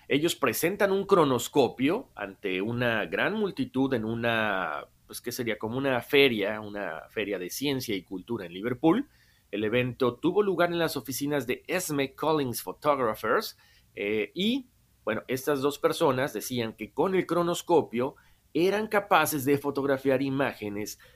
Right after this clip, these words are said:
de sucesos que habían pasado hace muchos siglos atrás.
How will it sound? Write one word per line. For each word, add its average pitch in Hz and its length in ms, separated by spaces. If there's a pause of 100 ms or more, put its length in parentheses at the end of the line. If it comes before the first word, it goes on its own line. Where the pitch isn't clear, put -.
(120)
de 147 280
sucesos 151 1040 (260)
que 214 100
habían 185 240
pasado 170 320
hace 180 160
muchos 151 460
siglos 139 460
atrás. 202 500